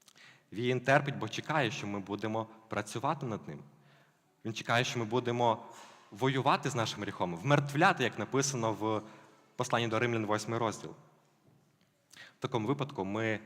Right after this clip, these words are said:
не повинні нехтувати ось цією милосердною благодаттю, ось цією терплячою благодаттю. Ми зробимо Божу благодать недаремною,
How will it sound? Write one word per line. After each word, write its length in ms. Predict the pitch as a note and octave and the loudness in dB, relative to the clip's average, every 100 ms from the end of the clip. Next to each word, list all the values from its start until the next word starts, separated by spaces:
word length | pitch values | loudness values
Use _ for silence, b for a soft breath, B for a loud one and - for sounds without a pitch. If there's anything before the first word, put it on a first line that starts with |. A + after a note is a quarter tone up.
| - G#2+ | -12 -6
не 100 | A2 | -4
повинні 600 | G#2+ G#2 C#3 A#2 G#2+ F2 - _ _ | -2 -2 -2 -2 -4 -6 -14 _ _
нехтувати 880 | G#2+ B2+ B2 - F#2 F#2 - - F#2 - | -4 -4 -4 -4 -4 -4 -6 -8 -8 -8
ось 80 | G2+ | -8
цією 560 | - G#2 A2+ G#2 G2 F#2 - | -6 -4 -4 -2 -4 -6 -10
милосердною 640 | G2 G2 - B2 A2+ G#2+ | -6 -4 -2 -4 -2 -6
благодаттю, 600 | G2+ F#2+ G2 F2 D2+ - - _ _ _ _ _ _ _ b b - | -4 -6 -6 -8 -10 -14 -20 _ _ _ _ _ _ _ b b -10
ось 120 | A#2+ | -6
цією 380 | - C#3 C#3+ C#3 | 0 2 2 0
терплячою 720 | A#2+ - B2 C3+ C3+ C3+ A2 | -4 -4 -2 0 0 -2 -4
благодаттю. 600 | G#2 G2 G2+ F2+ E2 - - - _ _ _ _ _ _ _ _ _ b b b _ | -4 -4 -4 -4 -4 -12 -20 -20 _ _ _ _ _ _ _ _ _ b b b _
Ми 180 | A#2+ C3 | 0 4
зробимо 380 | D#3 D#3 D3 | 4 4 4
Божу 280 | B2+ C#3+ C#3+ | 6 6 6
благодать 560 | B2+ B2 B2 C3+ C#3+ - | 4 4 6 6 4 0
недаремною, 880 | A#2 C#3 D#3 D3+ D3+ F3 D#3 A2 E2 | 0 2 4 4 4 4 4 0 -4